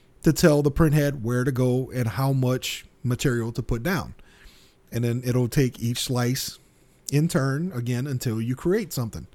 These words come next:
And you end up creating something out of nothing, which is pretty cool.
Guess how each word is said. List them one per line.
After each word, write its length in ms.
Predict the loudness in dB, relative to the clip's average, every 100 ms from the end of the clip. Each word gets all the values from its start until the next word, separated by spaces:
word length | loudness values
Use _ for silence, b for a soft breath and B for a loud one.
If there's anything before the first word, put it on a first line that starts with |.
| b b b b b _
And 160 | -2 2
you 100 | 4
end 140 | 6
up 140 | 6 4
creating 480 | 4 8 8 6 2
something 420 | 2 2 2 0
out 140 | 0
of 80 | 2
nothing, 380 | 2 2 -2 -12 -18 _ _ _ _ _ _
which 160 | -2 0
is 80 | 2
pretty 240 | 4 4
cool. 360 | 4 2 0